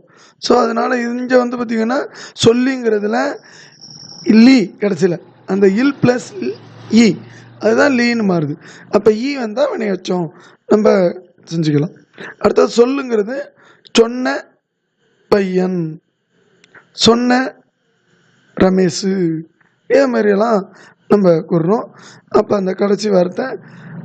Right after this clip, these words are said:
இன்னு பிளஸ் அ, அதை வச்சு பெயர் வச்சோம், ஆனால் நம்ம கண்டுபிடிச்சிடலாம். அடுத்தது தொழில் பெயர் வந்து பார்த்தீங்கன்னா, சொலல் அல்லது சொல்லுதல். சொல் என்பதன் தொழில் பெயர் சொலல் அல்லது சொல்லுதல்.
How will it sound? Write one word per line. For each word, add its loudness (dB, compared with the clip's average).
இன்னு 2
பிளஸ் 2
அ, 4
அதை 4
வச்சு 0
பெயர் 0
வச்சோம், -6
ஆனால் 4
நம்ம 2
கண்டுபிடிச்சிடலாம். 0
அடுத்தது 2
தொழில் 2
பெயர் 4
வந்து -8
பார்த்தீங்கன்னா, -8
சொலல் 4
அல்லது 2
சொல்லுதல். -2
சொல் 4
என்பதன் 0
தொழில் 2
பெயர் -2
சொலல் 4
அல்லது 2
சொல்லுதல். -2